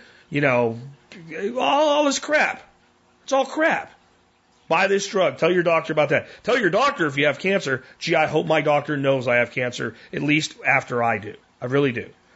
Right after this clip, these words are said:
I don't think I have to say, "Hey, doc, by the way, I have cancer." I don't, I just, good God. Anyway, we're gonna have equipment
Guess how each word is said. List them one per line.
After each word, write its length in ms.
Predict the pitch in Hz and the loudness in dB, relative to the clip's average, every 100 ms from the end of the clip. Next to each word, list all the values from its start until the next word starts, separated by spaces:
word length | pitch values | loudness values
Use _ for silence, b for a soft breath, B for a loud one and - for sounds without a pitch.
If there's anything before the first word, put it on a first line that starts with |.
| b | b
I 40 | |
don't 60 | 151 | 0
think 100 | 170 | 2
I 20 | |
have 80 | 160 | 0
to 60 | 143 | 0
say, 140 | 151 B B | -4 B B
"Hey, 100 | 165 | 0
doc, 200 | 175 143 | 0 0
by 100 | 160 | 0
the 80 | |
way, 120 | 151 135 | 2 2
I 40 | |
have 120 | 127 | 0
cancer." 340 | - 113 - 123 _ _ - | -2 -4 -4 -16 _ _ -12
I 100 | 117 | -6
don't, 220 | 131 165 | -2 -2
I 120 | - | -2
just, 200 | 165 - - _ - | -6 -8 -16 _ -8
good 300 | 165 151 - | 0 0 -2
God. 360 | - 135 110 - - B B B B B | -2 0 0 -6 -20 B B B B B
Anyway, 600 | 233 262 185 147 127 120 - b b b b b b _ _ 240 | -4 0 0 0 -2 -6 -12 b b b b b b _ _ -8
we're 240 | 170 247 320 | 0 2 2
gonna 180 | 349 285 | 0 2
have 320 | 214 175 147 | 2 2 0
equipment 800 | 139 - 208 - 139 - - | -6 -2 -2 -2 -10 -14 -18